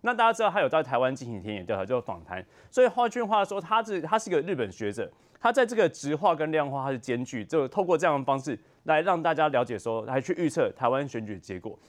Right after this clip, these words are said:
所以大家这一次才会对于他选举结果这预测这么关注嘛。其实他以前就预测过，大家其实都没，不太理他，因为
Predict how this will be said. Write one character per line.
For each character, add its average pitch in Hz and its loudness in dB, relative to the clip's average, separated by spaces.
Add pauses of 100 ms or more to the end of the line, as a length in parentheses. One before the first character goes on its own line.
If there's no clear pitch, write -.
(100)
所 277 0
以 247 2
大 254 2
家 262 4
这 254 2
一 240 -2
次 254 -10
才 185 -2
会 180 2
对 185 2
于 156 -2
他 175 2
选 156 -4
举 139 -4
结 120 -6
果 120 -4
这 139 -6
预 135 -4
测 123 0
这 147 -2
么 120 0
关 110 0
注 117 -4
嘛。 95 -8 (240)
其 190 -2
实 196 2
他 208 0
以 123 -4
前 107 -6
就 131 -4
预 131 -4
测 113 -4
过， 110 -2
大 131 4
家 131 2
其 107 -10
实 101 -8
都 120 0
没， 113 -4 (140)
不 120 -6
太 120 -2
理 101 -8
他， 107 -2
因 131 0
为 139 -2